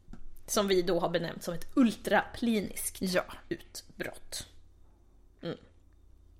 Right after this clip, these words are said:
Speaker 1: Okej. Vi har ju nämnt Vesuvius några gånger. Och det, vi har ju ett helt avsnitt om det. Eh, det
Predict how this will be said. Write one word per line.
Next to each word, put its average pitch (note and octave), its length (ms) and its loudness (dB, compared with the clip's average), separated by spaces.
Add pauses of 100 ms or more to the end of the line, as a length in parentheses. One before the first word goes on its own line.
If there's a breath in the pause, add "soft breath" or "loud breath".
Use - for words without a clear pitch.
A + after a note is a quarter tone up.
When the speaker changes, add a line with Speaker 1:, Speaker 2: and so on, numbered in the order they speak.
(1300 loud breath)
Speaker 1:
Okej. B3 360 8 (1000)
Vi C4 240 4
har C4+ 140 10
ju C4+ 80 10
nämnt G#3+ 260 6
Vesuvius F#3+ 440 2
några G3 120 4
gånger. F3+ 220 4 (720)
Och G3+ 80 -2
det, G3 60 4
vi G3 100 6
har F#3+ 120 2
ju E3+ 80 2
ett - 60 -6
helt E3 140 -2
avsnitt - 260 -4
om F3+ 80 -6
det. - 120 0 (800 loud breath)
Eh, F#3 280 6 (420)
det E4 240 8